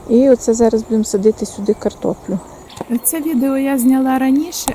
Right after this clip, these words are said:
але я його просто не ма-, не мала змоги змонтувати і вам показати. Коли почали писати в коментарях, я там показувала, як садила за лопатою картоплю, почали писати, то я вирішила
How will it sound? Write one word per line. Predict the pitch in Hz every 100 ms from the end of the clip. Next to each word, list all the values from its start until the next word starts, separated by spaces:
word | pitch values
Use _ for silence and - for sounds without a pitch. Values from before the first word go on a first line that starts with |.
| -
але | 254 262
я | 262
його | 269 254
просто | 247 262 - 262
не | 247
ма-, | 247 254 233
не | 247
мала | 254 254 254
змоги | 240 247 226
змонтувати | - 247 233 247 285 285
і | 240
вам | 254
показати. | 247 247 233 220 220 - - - - - - - - - - -
Коли | 269
почали | 294 277 285 294 294 254 - - - - - - 240
писати | 262 - 294 254
в |
коментарях, | - 262 254 247 254 254
я | 233
там | 247
показувала, | 226 233 233 226 214 214
як | 208
садила | - 214 240 220
за | 214 214
лопатою | 208 - 254 302 294 277
картоплю, | 269 254 254 240 214
почали | 233 - 220
писати, | 226 220 - 240 - 190
то | 208
я | 208 214
вирішила | 220 214 - 196